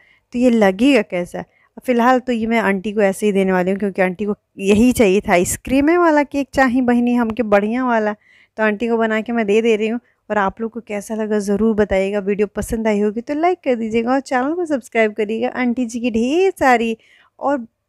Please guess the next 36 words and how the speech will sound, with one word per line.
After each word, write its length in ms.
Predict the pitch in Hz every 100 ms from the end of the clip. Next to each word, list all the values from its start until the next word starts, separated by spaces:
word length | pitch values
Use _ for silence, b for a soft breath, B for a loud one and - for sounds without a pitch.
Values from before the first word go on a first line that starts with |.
| _ _
खूबसूरत, 460 | - 277 - 330 349
खूबसूरत 460 | 277 - 254 240
आंटी 320 | 208 208 220
जी 140 | 214 220
को 120 | 220
देखने 360 | 202 - - 247
के 180 | 233
लिए 220 | 226 240 247 B B -
और 140 | 214 220
उनकी 240 | 226 254
बढ़िया, 420 | 208 185 208 226
बढ़िया 300 | 226 214 220
मज़ेदार 440 | 214 208 208 208 214
बातें 360 | 180 170 214
सुनने 340 | 208 196 196 190
के 140 | 190
लिए 180 | 190 247 B B _
आंटी 320 | 214 208 196
जी 140 | 208 202
के 120 | 214
लिए 100 | 262
चैनल 340 | - 202 196
को 100 | 196
लाइक 360 | 202 190 190 269 _ _ -
और 120 | 190
सब्सक्राइब 640 | 190 196 180 _ 240 262 240
तो 80 | 190
बनता 420 | 175 180 170 185
ही 140 | 226 208
है 100 | 240
मेरे 220 | 285 285
प्यारे, 280 | 269 247 240
प्यारे 480 | 233 220 220 214 -
सहेलियों, 760 | - 254 233 226 226 226 247 262
होम 260 | 220 208
बेकर्स, 460 | 208 208 220 214